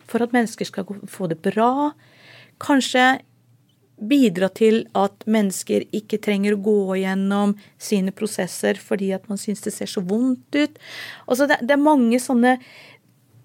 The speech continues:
mekanismer som ligger i oss mennesker på å hjelpe andre. Og så ser vi kanskje ikke at vi kanskje blir litt ivrige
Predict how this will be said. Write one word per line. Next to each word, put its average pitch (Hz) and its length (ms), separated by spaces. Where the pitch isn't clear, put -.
mekanismer 262 760
som 254 160
ligger 233 320
i 254 80
oss 233 160
mennesker 247 560
på 240 140
å 220 140
hjelpe 254 440
andre. 262 280
Og 247 100
så 294 80
ser 220 300
vi 233 100
kanskje 240 440
ikke 226 300
at 233 140
vi 214 160
kanskje 214 540
blir 185 300
litt 208 360
ivrige 185 560